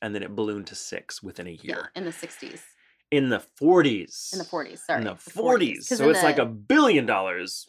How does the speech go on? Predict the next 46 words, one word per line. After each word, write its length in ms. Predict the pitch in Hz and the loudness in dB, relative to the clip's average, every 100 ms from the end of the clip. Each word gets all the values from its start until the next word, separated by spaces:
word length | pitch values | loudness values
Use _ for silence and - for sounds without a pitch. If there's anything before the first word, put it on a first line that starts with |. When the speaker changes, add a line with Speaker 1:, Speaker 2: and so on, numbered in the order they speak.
| - | -6
Speaker 1:
by 120 | 117 | -6
today's 280 | 95 92 98 | -4 -6 -6
money. 180 | 107 - | -8 -8
Speaker 2:
Yeah. 80 | 113 | -6
Speaker 1:
Like, 180 | 110 117 | -2 0
it's 120 | 156 | 2
a 60 | 139 | 2
lot 260 | 120 104 | 2 2
of 80 | 110 | 0
fucking 300 | - 98 107 | -4 -8 -8
money, 280 | 101 95 101 | -8 -8 -4
and 140 | 110 110 | -4 -2
it's 160 | 107 | -4
making 460 | 117 113 107 92 92 | -2 -2 -4 -10 -10
nothing. 340 | 95 - _ _ - - _ - | -10 -10 _ _ -20 -20 _ 0
Uh, 320 | 120 101 95 | 2 2 0
made 420 | 113 135 143 117 | 0 4 4 2
nothing 360 | 101 92 - - | -2 -8 -10 -12
on 100 | - | -10
its 140 | - | -6
Speaker 2:
Right. 60 | 110 | -6
Speaker 1:
opening 240 | - 101 | -6 -6
weekend, 340 | 104 104 - 101 | -8 -8 -8 -8
and 80 | 104 | -8
they're 80 | |
like, 140 | 101 - | -10 -8
"This 180 | 120 107 | -10 -10
is 80 | |
crazy." 320 | - - 117 117 | -6 -4 -4 0
'Cause 140 | 208 | 0
they're 140 | 233 233 | 2 2
like, 220 | 202 - | 0 -2
"Dude, 220 | 208 170 | -8 -6
you're 100 | 175 | -8
really 280 | 165 190 185 | -4 -4 -4
gonna, 140 | 170 | -4
a 100 | - | -4
resort 360 | 135 139 165 160 | -2 -4 -4 -6
hotel 340 | 151 - 104 104 | -8 -8 -8 -6
in 80 | 113 | -4
the 40 | |
middle 200 | 117 110 | -4 -6
of 60 | 101 | -6
the 60 | |
fucking 320 | 101 101 98 | -6 -6 -6
desert. 400 | 95 92 - - | -8 -8 -10 -14